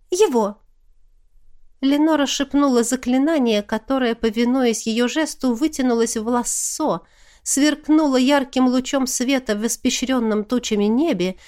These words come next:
и оплело колени стража.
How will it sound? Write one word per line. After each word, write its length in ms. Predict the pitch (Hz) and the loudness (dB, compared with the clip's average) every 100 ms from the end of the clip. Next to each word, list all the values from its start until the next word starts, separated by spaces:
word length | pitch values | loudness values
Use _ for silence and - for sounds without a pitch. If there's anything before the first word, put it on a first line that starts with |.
| - _ | -20 _
и 160 | 269 277 | 0 0
оплело 640 | 269 262 262 254 254 254 302 | -2 0 2 4 4 2 0
колени 440 | - 277 226 226 | 0 0 0 -2
стража. 640 | - - 196 170 175 160 | -4 -4 -2 -2 -6 -12